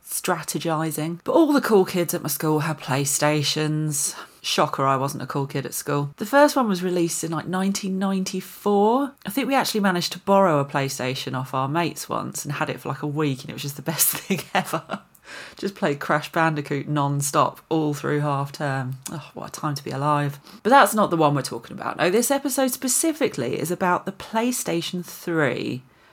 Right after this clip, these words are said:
Right, this is a bit of a throwback. This was released in two thousand six. This was the console that I think I lost about a hundred and fifty hours of my life fighting dragons, playing Skyrim. This was when I was supposed to be <laughs> getting a degree.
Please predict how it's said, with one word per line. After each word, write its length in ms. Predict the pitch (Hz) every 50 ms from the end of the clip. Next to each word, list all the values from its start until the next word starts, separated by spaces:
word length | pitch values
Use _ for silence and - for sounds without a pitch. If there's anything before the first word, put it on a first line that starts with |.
| _ _ -
Right, 140 | - 151 -
this 160 | 165 170 -
is 80 | 208 233
a 20 |
bit 120 | 269 269
of 60 | - 233
a 60 | 247
throwback. 480 | - - - 185 151 127 - 131 -
This 180 | - 156 160 -
was 140 | 196 208 202
released 460 | 208 220 220 202 196 190 190 - -
in 100 | 165 175
two 320 | - - - 240 240 254
thousand 560 | 247 - 240 220 220 220 226 214 220 214 220 208
six. 960 | - - - - - - 135 165 - - - - - - - - - - - _
This 280 | - 247 233 220 -
was 220 | 240 233 220 - -
the 100 | 247 240
console 720 | - - - 262 254 254 247 - - 254 240 247 247 247
that 120 | 240 220
I 180 | 139 202 226 226
think 360 | 214 - - 226 220 208 -
I 100 | 214 208
lost 340 | 208 208 208 202 202 - -
about 440 | - - - - 294 359 440 466 -
a 120 | - - 349
hundred 460 | - - 392 381 392 370 392 349 359
and 120 | 339 302
fifty 480 | - - 330 285 247 - - 269 254 -
hours 460 | - 233 233 233 233 220 226 214 202
of 180 | 220 220 202 202
my 240 | 202 208 202 202
life 680 | 202 202 190 147 131 131 135 160 165 - - - - - _ - _
fighting 340 | - 208 208 208 202 208 190
dragons, 560 | 185 190 175 170 156 - 160 156 156 156 -
playing 400 | - - 160 151 151 151 147 147
Skyrim. 640 | 143 143 - 123 123 - 110 98 - - 127 131 127 - _
This 220 | - 175 170 -
was 100 | 185 175
when 140 | 175 180 170
I 100 | 165 160
was 140 | 156 165 160
supposed 440 | - 165 - - 151 160 151 - -
to 120 | - -
be 240 | 160 - - - 185
<laughs> 0 |
getting 500 | 139 - - 196 156 - - - 147 151
a 60 | 156
degree. 600 | 143 - 147 147 - 104 107 110 117 - - 139